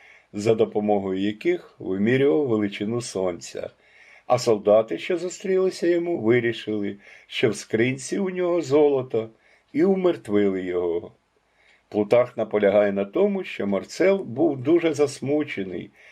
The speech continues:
і з огидою відвернувся від убивці, як від злочинця,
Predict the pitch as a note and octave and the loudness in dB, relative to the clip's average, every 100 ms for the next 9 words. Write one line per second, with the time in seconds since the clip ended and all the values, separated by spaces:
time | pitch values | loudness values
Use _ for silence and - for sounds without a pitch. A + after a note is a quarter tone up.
0 | - - - C#3 A#2 D3 C3+ F#3+ F3 C3+ | -20 -20 -4 -2 2 2 2 0 0 0
1 | C3+ A2+ A2 G2 G2+ G2+ G2+ F#2+ - F#2+ | 0 0 -2 0 0 0 -4 -4 -4 -4
2 | F#2 F#2 F#2 F2+ E2+ - - G2 - G2 | -4 -6 -4 -4 -4 -10 -14 -14 -4 -4
3 | G#2 G#2 G#2+ F#2 G2+ G2+ - F#2 E2+ - | -2 -2 -2 0 0 0 -6 -10 -12 -12
4 | D#2 | -12